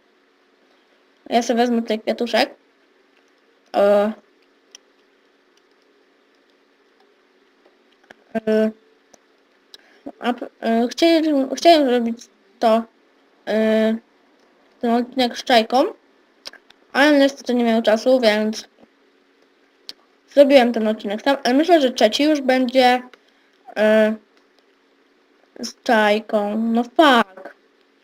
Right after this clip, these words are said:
Film mi się nie włącza. A bo myślę, że dzisiaj pozwiedzamy ten serwer bardziej, bo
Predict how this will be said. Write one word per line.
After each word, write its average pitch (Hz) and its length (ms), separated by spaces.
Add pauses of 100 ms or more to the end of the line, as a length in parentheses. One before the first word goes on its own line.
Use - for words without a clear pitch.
(2500)
Film 233 180
mi 220 80
się 214 120
nie 202 100
włącza. 220 320 (440)
A 202 140
bo 262 160
myślę, 359 380
że 277 300
dzisiaj 269 420 (1900)
pozwiedzamy 285 540
ten 247 140
serwer 247 320
bardziej, 220 400
bo 233 220